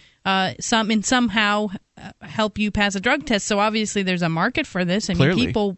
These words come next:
Speaker 1: people want
Speaker 2: People don't wanna
Speaker 1: this.
Speaker 2: stop using drugs, and they wanna, like, get a job at the same time.
Speaker 1: Right. Uh, sold the device and a
Speaker 2: Because,
Speaker 1: product.
Speaker 2: by the way, just b-, before you go on, because it's not necessarily bad to use drugs on a recreational basis, but yet all these companies have these ludicrous policies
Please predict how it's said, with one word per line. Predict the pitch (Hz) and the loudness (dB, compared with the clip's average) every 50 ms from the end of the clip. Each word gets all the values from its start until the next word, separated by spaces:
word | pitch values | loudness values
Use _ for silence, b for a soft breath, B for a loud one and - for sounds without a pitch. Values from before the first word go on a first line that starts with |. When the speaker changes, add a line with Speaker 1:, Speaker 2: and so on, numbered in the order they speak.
| _ _ - | _ _ -6
Speaker 1:
people | - 247 233 - 208 196 | -4 -4 -2 -2 -2 -2
want | 175 170 185 226 | 0 0 2 2
Speaker 2:
People | 160 147 143 | 2 2 2
don't | 101 | 2
wanna | 151 143 | 2 0
Speaker 1:
this. | 139 - | 0 2
Speaker 2:
stop | - 147 131 143 | 0 0 2 2
using | 143 135 131 123 | 2 2 2 2
drugs, | 113 131 165 151 127 123 120 127 | 2 2 2 2 0 0 0 0
and | 117 120 | 2 2
they | 120 | 0
wanna, | 120 123 117 | 0 0 0
like, | 120 123 85 95 120 | 0 -2 -2 -2 0
get | 131 147 147 | 0 2 2
a | 131 | 2
job | 113 147 131 120 110 | 2 0 0 0 -2
at | - | -2
the | - | -2
same | 117 139 120 147 180 | -2 0 0 0 0
time. | 147 107 85 - - - - _ _ - | 0 -2 -2 -4 -8 -12 -18 _ _ 0
Speaker 1:
Right. | 285 240 196 - - B B B B B B B B | 2 2 2 0 -2 B B B B B B B B
Uh, | 214 208 202 196 202 - | 2 2 2 2 0 0
sold | - - 285 277 254 254 | 0 0 0 0 2 0
the | 269 | 0
device | 240 226 233 233 240 262 269 - - - - _ _ _ - | 0 0 0 0 0 0 -2 -4 -8 -10 -12 _ _ _ -2
and | 214 233 247 254 247 | 0 2 2 2 2
a | 202 | 2
Speaker 2:
Because, | 190 175 220 226 | 2 4 4 4
Speaker 1:
product. | 220 233 233 | 4 2 2
Speaker 2:
by | 208 | 2
the | 196 | 2
way, | 175 | 0
just | 160 160 165 - | -2 -2 -4 -4
b-, | - 175 | -4 -8
before | 151 - - 160 190 165 | -6 -6 -4 -2 0 0
you | 139 | 2
go | 131 | 2
on, | 127 117 - B B B B B B | 0 -2 -4 B B B B B B
because | 180 - - 220 175 151 | -2 2 2 2 2 2
it's | 165 - - | 0 0 2
not | 185 196 196 - | 2 2 2 2
necessarily | 117 190 175 - - 156 - - 196 196 190 175 165 165 156 | 2 0 0 2 0 -2 0 2 2 2 4 2 2 2 2
bad | 139 165 175 180 165 139 135 135 127 131 - | 2 2 4 4 4 2 2 0 -2 -2 -2
to | - 160 | 0 0
use | 151 156 156 156 135 | 2 2 2 2 2
drugs | - 165 160 156 156 135 143 | 2 2 2 2 2 2 0
on | 139 | 2
a | 135 | 2
recreational | 131 131 127 - - 135 131 131 123 - 139 131 123 | 2 0 0 0 0 2 2 2 2 2 0 0 2
basis, | 117 160 165 175 156 - - 120 113 127 - | 4 4 4 2 2 0 0 -2 -2 -2 -2
but | - 127 | -2 0
yet | 101 143 139 | 2 2 4
all | 143 156 160 156 | 4 4 2 2
these | 143 139 127 - | 0 -2 -2 -2
companies | - - 185 185 175 175 127 120 120 131 127 | 0 0 2 2 2 0 -2 -2 -2 -2 0
have | - 139 131 131 127 | 0 2 2 0 0
these | 123 131 127 120 - | -2 -2 -4 -2 0
ludicrous | 135 151 170 160 160 - 151 135 - - | 2 2 2 2 0 0 0 -2 -2 0
policies | - 156 160 170 180 185 165 - - 120 120 120 123 - | 0 0 2 2 2 0 -2 -2 -2 -2 -2 -2 -4 -6